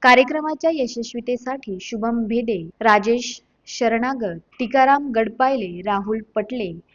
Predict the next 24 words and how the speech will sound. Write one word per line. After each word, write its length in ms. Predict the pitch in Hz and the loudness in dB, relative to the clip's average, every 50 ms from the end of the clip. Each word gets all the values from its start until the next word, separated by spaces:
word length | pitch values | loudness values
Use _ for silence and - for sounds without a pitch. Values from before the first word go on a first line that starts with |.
| - 202 | -10 0
ज्योती 380 | 208 240 247 240 247 277 294 | 2 2 2 2 0 -2 -2
मेश्राम, 540 | 277 247 233 233 247 247 - 262 214 190 180 180 190 190 _ - | 0 0 -2 -2 -4 -4 -4 -4 -4 -4 -6 -10 -16 -18 _ 0
कमलेश 460 | - 240 240 240 247 262 277 254 - - | 0 2 4 6 4 4 4 2 -2 -4
मानकर, 460 | 240 220 208 226 247 254 247 220 185 175 175 - | -4 -4 -2 -2 -4 -6 -6 -8 -8 -10 -10 -12
सूरज 420 | - 254 247 247 254 262 240 254 226 233 | -6 -2 2 4 4 4 2 -2 -4 -4
भगत, 360 | 233 233 233 226 190 180 175 _ _ _ _ - | -4 -2 -2 -4 -4 -4 -8 _ _ _ _ -6
विमल 400 | 220 220 214 214 220 226 226 240 233 - | -4 -4 -2 0 0 0 0 -2 -2 -4
टिपले, 320 | 240 233 240 - 247 202 170 175 180 _ _ - | -6 -6 -6 -6 -6 -6 -6 -8 -12 _ _ 0
आमगावचे 560 | 226 240 247 262 262 277 277 285 277 311 311 | 0 2 2 4 4 4 4 2 0 -2 -4
ग्रामपंचायत 680 | 262 262 240 214 208 208 - 226 220 220 220 240 233 233 | 0 0 0 0 0 0 0 -2 -2 0 -2 -2 -2 -2
सदस्य 600 | 233 - 226 208 214 247 247 247 - 214 170 165 185 - | -4 -4 -6 -4 -4 -4 -6 -6 -8 -8 -8 -8 -10 -14
शीतल 440 | - - 240 220 233 - 226 226 226 | -12 -8 -8 -8 -6 -4 -2 -2 -2
रामटेके, 560 | 208 196 196 196 202 202 240 240 - - 170 170 - _ - | -2 -2 -4 -4 -4 -6 -6 -8 -8 -12 -14 -14 -14 _ -10
मंगला 460 | 208 202 202 202 202 214 214 220 240 233 - - | -8 -6 -4 -2 -2 -2 -2 -2 -4 -6 -8 -4
मेंढी, 500 | 214 226 240 247 233 220 180 170 170 180 - - | 0 0 0 2 0 -2 -4 -8 -12 -14 -8 -2
रेखा 380 | 220 220 214 214 - 262 262 | 0 0 0 0 0 -2 -2
हत्तीमारे, 720 | 262 226 233 208 - - 254 262 247 262 254 220 180 170 170 170 _ _ _ _ - | -2 -2 -4 -6 -4 -4 -4 -4 -2 -2 -2 -2 -4 -6 -6 -10 _ _ _ _ -4
अनिता 460 | - 233 233 254 262 254 269 277 285 | -2 0 0 0 0 0 0 0 0
मांडवकर, 680 | 269 240 220 214 214 214 220 247 247 247 262 240 202 180 175 180 190 _ _ _ _ _ - 233 | 0 0 -2 -2 -2 -2 -2 -4 -4 -4 -4 -4 -4 -4 -6 -14 -20 _ _ _ _ _ -4 0
हिरा 320 | 233 233 233 233 240 - - - _ _ _ _ _ _ _ _ - | 0 2 4 4 2 2 -2 -6 _ _ _ _ _ _ _ _ -4
इलमकर, 580 | 233 226 233 247 254 269 262 - 254 185 170 175 - _ _ _ - | -2 2 2 2 2 0 -2 0 -2 -2 -2 -4 -10 _ _ _ -2
आरोग्य 380 | - 214 233 240 247 226 240 294 | 2 4 4 4 4 2 0 -4
सेविका 440 | 285 - 285 277 277 269 - 294 285 | -4 -4 -6 -6 -6 -6 -6 -6 -4
लोणारे 460 | 269 233 214 220 226 247 247 208 180 | -4 -4 -4 -4 -4 -6 -6 -6 -8